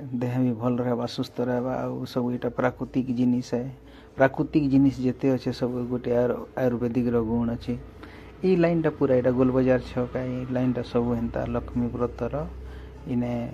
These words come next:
ସବୁ ପୂଜା ସରଞ୍ଜାମ ହାନସନ୍। ବହୁତ ସୁନ୍ଦର ଜାଗାଟେ ଏଇଟା ଆମର ସମ୍ବଲପୁରର ସୁନ୍ଦରତା। ଗୋଲବଜାରଟା ବହୁତ ଦୂର ଦୂର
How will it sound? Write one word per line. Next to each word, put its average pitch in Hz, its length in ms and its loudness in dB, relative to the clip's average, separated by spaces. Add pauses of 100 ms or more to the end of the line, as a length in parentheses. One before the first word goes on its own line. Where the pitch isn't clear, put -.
(200)
ସବୁ 120 260 -4
ପୂଜା 120 340 2
ସରଞ୍ଜାମ 117 600 -4
ହାନସନ୍। 117 380 -8 (180)
ବହୁତ 120 260 -8
ସୁନ୍ଦର 131 500 4
ଜାଗାଟେ 131 400 0
ଏଇଟା 131 260 -2 (120)
ଆମର 123 240 -2
ସମ୍ବଲପୁରର 123 760 -4 (920)
ସୁନ୍ଦରତା। 123 640 -2 (240)
ଗୋଲବଜାରଟା 123 760 0 (580)
ବହୁତ 127 240 -4 (480)
ଦୂର 131 220 4
ଦୂର 127 220 -2